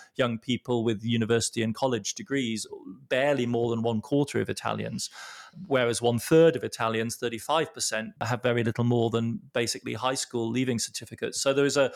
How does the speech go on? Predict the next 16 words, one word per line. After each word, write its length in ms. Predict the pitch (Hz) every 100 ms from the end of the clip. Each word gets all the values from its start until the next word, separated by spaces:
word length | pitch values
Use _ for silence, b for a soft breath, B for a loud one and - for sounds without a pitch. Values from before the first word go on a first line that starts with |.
| B B -
chronic 480 | - - 220 196 117
failure 580 | - 185 185 147 113 107
here, 240 | 120 113 120
which 380 | 131 - - B B B B B B _
Berlusconi 880 | - 143 147 147 143 - 143 135 135
was 380 | 127 135 131 120 -
unable 760 | 139 135 156 180 214 220 208
and 240 | - 156 147
I 140 | 139
think 200 | 139 143
ultimately 480 | - 135 143 131 123
unwilling 580 | 123 127 147 185 156 131
to 120 | 127
shift. 420 | - 131 156 -
He 100 | 143
prioritized 1040 | - 147 139 147 147 151 131 127 120 -